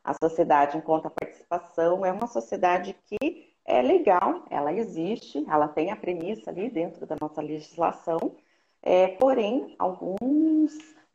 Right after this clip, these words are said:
é, algumas pessoas estão usando de uma forma não correta. O que que é uma sociedade em conta participação, né? Pra que vocês consigam entender um pouquinho melhor, existe uma, um C N P J, né?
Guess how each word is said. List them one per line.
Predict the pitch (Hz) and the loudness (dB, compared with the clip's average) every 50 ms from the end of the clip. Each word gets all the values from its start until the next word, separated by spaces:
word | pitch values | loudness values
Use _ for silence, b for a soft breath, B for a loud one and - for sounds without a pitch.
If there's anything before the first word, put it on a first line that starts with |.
| - | -6
é, | - 156 151 151 - - | -4 -2 0 0 0 0
algumas | 151 170 - 196 240 285 285 | 0 0 0 0 0 0 0
pessoas | - - 226 226 - 180 190 202 208 202 | 0 -4 -6 -2 0 0 0 0 -2 -8
estão | - - 196 202 208 | -8 -4 -4 -4 -4
usando | 226 226 185 175 175 185 180 | -4 0 2 2 2 0 -2
de | - | -6
uma | 185 196 202 208 - | -6 -6 -6 -6 -6
forma | - 185 185 185 190 190 196 | -4 -2 -2 -2 -2 -4 -4
não | 190 165 170 180 | -4 -4 -4 -6
correta. | 175 - - 254 311 254 208 165 156 151 151 - - - - _ _ B B B B B B B B B B B B | -6 -8 -8 -6 -6 -4 -2 0 0 0 -2 -6 -12 -20 -20 _ _ B B B B B B B B B B B B
O | - 262 | -12 -8
que | - - 330 | -4 -4 -2
que | - - | 2 2
é | 339 | 2
uma | 330 339 311 | 4 4 2
sociedade | 302 - - - - 220 214 - 190 185 190 190 - 214 | 0 -2 -4 -4 -4 -6 -2 2 4 4 4 2 0 -6
em | 220 | -8
conta | 214 - 196 190 - 190 | -6 -6 -6 -6 -6 -6
participação, | - - 180 180 - - - _ - 208 214 214 - - 139 131 - - _ _ - | -4 -4 -4 -4 -6 -16 -12 _ -6 -6 -6 -6 -4 -4 -4 -4 -6 -10 _ _ -8
né? | - 139 165 175 | -6 -6 -6 -6
Pra | - - | -6 -10
que | - - | -10 -6
vocês | - 175 175 - 165 170 - | -4 -4 -4 -4 -6 -8 -8
consigam | - 185 - - - 170 - - 170 175 175 - 170 - - | -10 -12 -10 -8 -10 -6 -2 0 0 0 0 -2 -6 -8 -8
entender | 175 185 180 190 180 175 175 170 | -8 -6 -4 -2 -2 0 2 2
um | 170 175 | 2 0
pouquinho | 170 - 190 - _ - 170 175 | 0 -6 -8 -8 _ -6 -6 -2
melhor, | 170 180 196 208 208 147 110 - - - - _ _ _ _ _ _ _ _ - | 0 2 2 4 4 4 4 2 0 -2 -10 _ _ _ _ _ _ _ _ -2
existe | - 277 269 254 226 233 285 302 - - - 226 | -2 -2 0 0 0 0 0 0 -2 -4 -4 -4
uma, | 202 180 180 170 160 151 151 147 147 147 151 - - - - - - - - | -2 -2 -2 -2 -2 -2 -2 -2 -2 -2 -4 -6 -8 -10 -10 -10 -8 -8 -8
um | 180 180 | -10 -8
C | - - 165 | -4 0 0
N | 160 170 | 0 0
P | - - 247 269 | 0 -2 -2 -2
J, | 285 - 196 160 165 185 240 - - 349 - - _ _ _ - | 0 2 4 4 4 4 0 -2 -6 -8 -8 -10 _ _ _ -10
né? | - - 202 | -8 -8 -8